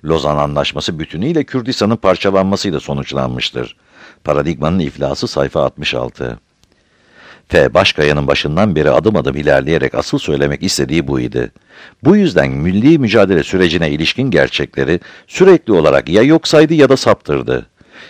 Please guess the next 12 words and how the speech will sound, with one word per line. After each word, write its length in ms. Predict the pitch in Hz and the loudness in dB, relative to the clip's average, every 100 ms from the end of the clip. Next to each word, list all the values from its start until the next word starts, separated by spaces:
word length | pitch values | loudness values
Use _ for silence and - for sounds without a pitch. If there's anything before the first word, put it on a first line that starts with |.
| - | 0
Gerçek 400 | 82 71 156 156 | 2 4 2 2
dışı 180 | 160 156 | 2 2
temellere 540 | 127 127 131 139 151 | 2 2 2 4 4
dayanan 380 | 95 76 90 95 | 4 2 2 0
bir 100 | 107 | -2
iddianın 560 | 82 69 71 73 95 | -2 -2 0 0 0
doğru 280 | 82 85 120 | 2 2 2
bir 100 | 135 | 0
sonuca 360 | 87 82 87 104 | -2 -4 -2 -2
ulaşması 540 | 80 82 - 78 73 | 2 0 0 -6 -6
mümkün 340 | 73 76 - 104 | -6 -6 -4 -4
müdür? 400 | 71 62 60 | -4 -6 -10